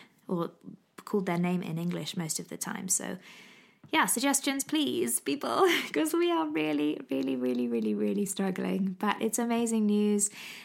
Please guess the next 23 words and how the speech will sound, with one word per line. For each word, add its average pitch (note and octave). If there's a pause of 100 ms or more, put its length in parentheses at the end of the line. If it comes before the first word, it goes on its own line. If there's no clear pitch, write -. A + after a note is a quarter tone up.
(100)
I'm G#3
very A3
excited. F#3+
I G3
think A3
Hendrik G#3
feels G3
a F#3+
lot F#3+
more F#3+
involved. F3+ (120)
He's G3 (960)
started A#3
to A3+
call A3
us G#3
his G3
little G3
girls, G3+
which - (100)
is F#3+
really F#3
beautiful E3+